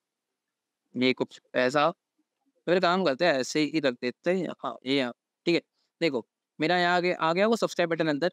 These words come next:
and then यहाँ पे आप देख सकते हो इनपुट की जगह पे यहाँ पे प्लेसहोल्डर एक है, प्लेसहोल्डर प्रॉपर्टी होती है, उससे अपन उसके अंदर टेक्स्ट डाल सकते हैं। वो कैसे डालेंगे, यहाँ पे जाते हैं इनपुट पे, उसका प्लेसहोल्डर है,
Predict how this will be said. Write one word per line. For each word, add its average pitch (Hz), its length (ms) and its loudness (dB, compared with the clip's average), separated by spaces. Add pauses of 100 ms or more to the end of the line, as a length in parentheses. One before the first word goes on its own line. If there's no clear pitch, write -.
(360)
and 190 180 0
then 269 240 0
यहाँ 220 180 2
पे 226 100 2
आप 220 100 2
देख 190 160 0
सकते 190 160 -2
हो 240 80 4
इनपुट 185 340 -4
की 196 120 0
जगह 160 160 4
पे 170 120 -2
यहाँ 202 100 2
पे 214 80 0
प्लेसहोल्डर 160 540 0
एक 120 180 -2
है, 113 60 -10 (220)
प्लेसहोल्डर 156 420 -2
प्रॉपर्टी 143 360 0
होती 135 220 -2
है, 185 100 2 (480)
उससे 160 180 -2
अपन 156 240 0
उसके 151 200 -2
अंदर 135 220 0
टेक्स्ट 131 240 -2
डाल 139 160 2
सकते 156 240 -4
हैं। 254 60 -2
वो 175 160 -6
कैसे 160 200 0
डालेंगे, 147 320 0
यहाँ 151 180 0
पे 143 120 -2
जाते 135 260 0
हैं 185 80 0 (500)
इनपुट 143 360 -4
पे, 151 80 0 (360)
उसका - 140 -2
प्लेसहोल्डर 151 540 0
है, 202 100 0